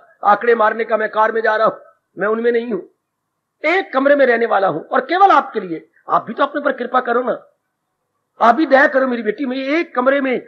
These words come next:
सारा दिन सारी रात काटने वाला हूं, आप इतनी कृपा करो कि मैं भी इनका रहना सफल कर दूं। बार बार ये powerful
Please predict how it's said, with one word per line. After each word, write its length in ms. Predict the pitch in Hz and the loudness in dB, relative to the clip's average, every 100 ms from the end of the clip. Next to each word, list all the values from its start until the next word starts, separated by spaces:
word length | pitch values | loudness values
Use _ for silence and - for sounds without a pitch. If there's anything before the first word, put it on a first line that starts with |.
| _ | _
सारा 280 | - 208 247 | -2 2 2
दिन 200 | 226 240 | 0 -6
सारी 220 | 202 226 | -2 0
रात 220 | 214 214 196 | 2 2 0
काटने 260 | 190 190 | -4 -2
वाला 200 | 180 165 | -6 -4
हूं, 200 | - _ _ _ _ _ _ _ _ _ _ _ _ | -8 _ _ _ _ _ _ _ _ _ _ _ _
आप 200 | 208 285 - | 2 2 0
इतनी 200 | - 349 | -4 -4
कृपा 260 | 302 277 | 0 0
करो 280 | 262 - 170 - _ _ | 2 0 0 -6 _ _
कि 80 | 147 | -14
मैं 260 | 127 170 311 | -4 -4 -4
भी 140 | 254 - | -8 -10
इनका 240 | 233 226 | -6 0
रहना 220 | 196 220 190 | 0 2 0
सफल 280 | 202 196 | -2 -4
कर 180 | 185 147 | -4 -6
दूं। 120 | 147 135 _ _ _ _ _ _ _ _ _ _ _ _ 226 | -8 -16 _ _ _ _ _ _ _ _ _ _ _ _ 2
बार 260 | 311 359 | 6 6
बार 220 | 285 302 302 | 8 6 6
ये 140 | 262 | 0
powerful 440 | - 233 262 214 | 2 2 2 -2